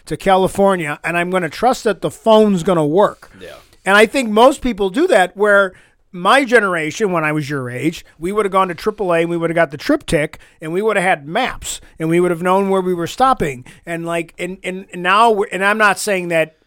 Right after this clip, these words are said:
Speaker 1: it, I'm not saying that Apple is trying, whatever, you can get into that.
Speaker 2: Mm-hmm.
Speaker 1: But, but it is, like, I think it is, there is a parallel with our society that we've become very dependent on technology.
Speaker 2: Yeah.
Speaker 1: And when we can't get Wi-Fi or that we can't pick up the sat-, feed and all of a sudden our G P S doesn't work,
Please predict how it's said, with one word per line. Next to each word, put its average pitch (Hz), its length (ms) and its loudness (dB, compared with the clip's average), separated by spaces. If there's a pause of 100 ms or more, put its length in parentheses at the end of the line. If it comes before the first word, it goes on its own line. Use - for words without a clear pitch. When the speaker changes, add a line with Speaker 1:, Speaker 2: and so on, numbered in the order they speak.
(480)
Speaker 1:
it, 196 180 -8
I'm 190 140 -4
not 180 180 -6
saying 185 240 -6
that 160 140 -12
Apple 156 460 -6
is 147 140 -10
trying, 151 380 -4
whatever, 151 380 -4
you 147 60 -6
can 143 160 -6
get 147 140 -6
into 147 180 -6
that. 139 280 -6
Speaker 2:
Mm-hmm. 120 220 -20
Speaker 1:
But, 170 140 0 (160)
but 190 200 2
it 190 100 2
is, 240 340 2
like, 170 400 -2
I 175 140 -2
think 220 260 -4
it 202 220 2
is, 208 160 6
there 185 160 4
is 190 240 0
a - 200 -8
parallel 185 460 2
with 165 140 0
our 156 140 0
society 202 480 2
that 175 160 -6
we've 175 180 -8
become 202 380 -8
very 170 200 -4
dependent 160 440 -10
on 147 160 -10
technology. 160 840 -6
Speaker 2:
Yeah. - 60 -20 (280)
Speaker 1:
And 160 360 -6
when 165 140 -4
we 160 140 -8
can't 214 260 -2
get 208 140 0
Wi-Fi 147 800 -8 (260)
or 156 160 -10
that 151 140 -10
we 147 100 -10
can't 180 340 -8
pick 180 200 -4
up 160 160 -4
the - 60 -20
sat-, 170 380 -2
feed 170 360 -8
and 160 60 -8
all 160 100 -2
of 151 60 -8
a 143 40 -12
sudden 151 140 -8
our 143 80 -8
G 147 160 -10
P 156 140 -10
S 175 180 -4
doesn't 151 260 -12
work, 139 320 -16